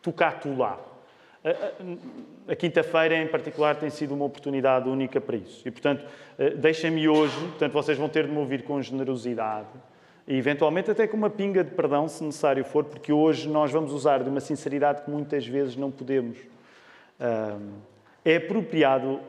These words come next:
afirmar que a satisfação de todos na Igreja da Lapa é maior quando nós estamos todos juntos. Concordariam? Quando conseguimos estar todos juntos, nós ainda ficamos mais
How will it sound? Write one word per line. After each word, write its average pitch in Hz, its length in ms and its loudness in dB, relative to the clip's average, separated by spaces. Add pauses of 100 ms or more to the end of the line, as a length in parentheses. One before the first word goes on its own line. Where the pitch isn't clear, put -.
afirmar 131 840 -2
que 151 80 0
a 143 60 4
satisfação 151 760 0
de 127 80 -4
todos 143 420 0
na 131 100 0
Igreja 123 360 2
da 117 140 0
Lapa 117 440 -2 (300)
é 151 160 6
maior 143 540 2
quando 139 360 -2
nós 131 200 -4
estamos 131 320 -6
todos 127 280 -6
juntos. 104 460 -14 (460)
Concordariam? 135 640 0 (480)
Quando 139 260 -4
conseguimos 147 420 -4
estar 127 200 -2
todos 113 260 -6
juntos, 123 240 -10
nós 135 180 -4
ainda 135 160 -4
ficamos 135 440 -4
mais 131 400 -4